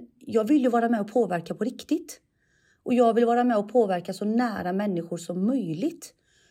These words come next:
Och då är det kommunpolitiken och regionpolitiken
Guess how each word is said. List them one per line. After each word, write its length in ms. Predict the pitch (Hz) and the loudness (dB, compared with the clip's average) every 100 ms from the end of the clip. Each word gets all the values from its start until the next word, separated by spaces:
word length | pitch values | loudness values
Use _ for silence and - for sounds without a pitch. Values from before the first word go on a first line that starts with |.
| _ | _
Och 160 | - 240 | -4 0
då 220 | 226 240 | 2 2
är 200 | 311 185 | 2 2
det 240 | 175 339 403 - | 2 -2 -4 -10
kommunpolitiken 1120 | - 320 330 254 220 196 180 202 170 - 185 | -2 4 6 4 2 -2 -4 -4 -6 -6 -4
och 60 | 190 | -2
regionpolitiken 1300 | 190 185 220 185 170 160 156 170 156 - 175 175 | -2 -2 -2 -2 -4 -6 -4 -8 -6 -6 -4 -6